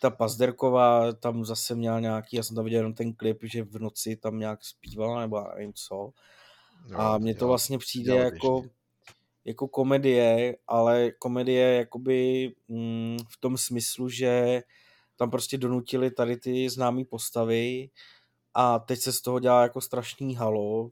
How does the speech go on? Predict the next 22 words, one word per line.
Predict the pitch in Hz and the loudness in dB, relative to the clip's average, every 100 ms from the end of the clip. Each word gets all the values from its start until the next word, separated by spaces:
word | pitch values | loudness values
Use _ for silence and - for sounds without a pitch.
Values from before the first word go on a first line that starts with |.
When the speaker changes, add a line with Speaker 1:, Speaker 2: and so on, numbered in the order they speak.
| _ | _
Speaker 1:
že | 107 113 | -10 -10
tady | - 117 117 | -2 0 0
ty | 120 | -4
postavy | 117 110 - 117 120 117 113 | -8 -8 -4 -2 -2 -4 -10
prostě | 107 - - 110 107 | -16 -10 -4 -4 -2
dělají | 110 110 107 | -2 -2 -2
takovýhle | 107 - 110 107 | -8 -8 -4 -4
věci, | 110 - 117 | -4 -6 -6
jo, | 110 113 | -4 -6
prostě | 117 - - 113 110 - - - - _ _ _ _ - | -8 -12 -6 -6 -8 -16 -20 -20 -20 _ _ _ _ 0
tohle | 131 135 | 2 4
mě | 127 | 2
tam | 127 123 | 2 0
asi | 110 - 120 | -2 -2 -2
jako, | 110 - 117 117 117 113 113 - | -2 -2 0 0 0 -4 -8 -10
tohle | 113 117 | -6 -4
mě | |
asi | 110 - | -4 -4
od | 120 | -6
toho | 110 117 | -4 -2
odrazuje, | 104 107 107 104 104 - | -2 -2 -4 -8 -10 -14
no. | - | -20